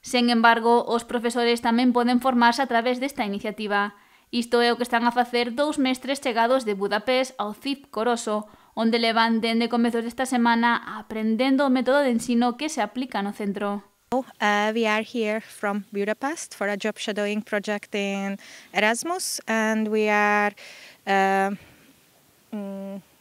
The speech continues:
Speaker 2: gaining experiences from the Spanish education field.
Speaker 1: Que comparte experiencia co seu compañeiro Peter Boros.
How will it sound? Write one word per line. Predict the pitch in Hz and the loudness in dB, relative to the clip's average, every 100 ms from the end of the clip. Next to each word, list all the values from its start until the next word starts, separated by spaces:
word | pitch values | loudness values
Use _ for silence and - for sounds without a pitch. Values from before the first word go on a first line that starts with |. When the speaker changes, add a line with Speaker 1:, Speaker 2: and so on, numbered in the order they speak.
| 208 | -8
Speaker 2:
gaining | 202 208 214 226 | -6 -4 -4 -4
experiences | 240 - 220 208 220 214 226 - 214 214 - - - - | -8 -10 -6 -4 -2 -2 -2 -2 -2 -2 -6 -14 -18 -20
from | - 185 190 196 | -10 -6 -4 -2
the | 190 190 | 0 0
Spanish | 190 - _ 208 208 208 - | -4 -8 _ -4 -2 -2 -4
education | 208 208 - 196 - 214 208 | -6 -8 -6 -6 -4 -4 -6
field. | - 202 202 208 - - - - - _ | -4 -2 -2 -4 -8 -20 -20 -20 -20 _
Speaker 1:
Que | 254 | 0
comparte | 247 233 233 233 | 4 6 4 2
experiencia | 247 247 240 240 240 247 240 | -2 0 2 0 2 0 2
co | 226 | 0
seu | 254 202 | 0 2
compañeiro | 277 262 247 247 247 247 - | 2 4 4 4 2 0 -6
Peter | 285 247 220 | -4 -2 -2
Boros. | 196 196 196 202 | -2 -2 -4 -6